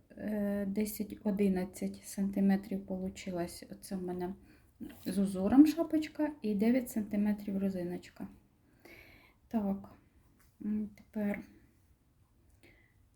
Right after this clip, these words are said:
тут у мене получилось двадцять після резинки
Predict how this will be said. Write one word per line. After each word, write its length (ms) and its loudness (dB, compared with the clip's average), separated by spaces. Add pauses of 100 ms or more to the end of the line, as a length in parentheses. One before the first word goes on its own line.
(180)
тут 340 2
у 60 0
мене 280 4
получилось 1040 -2 (260)
двадцять 800 2 (320)
після 540 -4
резинки 760 6